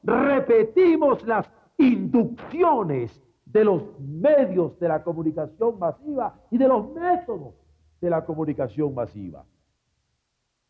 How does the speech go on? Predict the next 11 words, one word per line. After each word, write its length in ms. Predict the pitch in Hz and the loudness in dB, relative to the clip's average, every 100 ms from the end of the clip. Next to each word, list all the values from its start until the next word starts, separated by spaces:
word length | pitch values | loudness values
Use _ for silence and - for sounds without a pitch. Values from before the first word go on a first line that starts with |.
| _ _ _ _ _ _ _ _ _ _ _ _ | _ _ _ _ _ _ _ _ _ _ _ _
Que 80 | 127 | -8
el 60 | |
Antiguo 460 | 117 - 285 294 202 | -8 -2 -2 0 0
Testamento, 800 | 160 - 117 170 202 123 - 87 | -2 -4 -4 0 -2 -2 -12 -12
José, 720 | 107 98 - 214 - - _ _ _ _ _ _ _ _ _ _ _ _ _ _ _ _ _ _ - | -10 -8 -2 -2 -2 -10 _ _ _ _ _ _ _ _ _ _ _ _ _ _ _ _ _ _ -2
a 300 | 202 196 - | 0 0 2
pesar 840 | 202 190 - 277 330 339 320 247 | 2 2 -2 -2 2 2 2 0
de 280 | 247 226 233 | 2 2 0
su 220 | 233 - | -4 0
conflictiva 1040 | 214 214 190 - 185 160 - _ 339 320 | 0 0 -2 -6 -4 -6 -10 _ 2 4
niñez, 460 | 330 302 247 185 | 2 2 2 2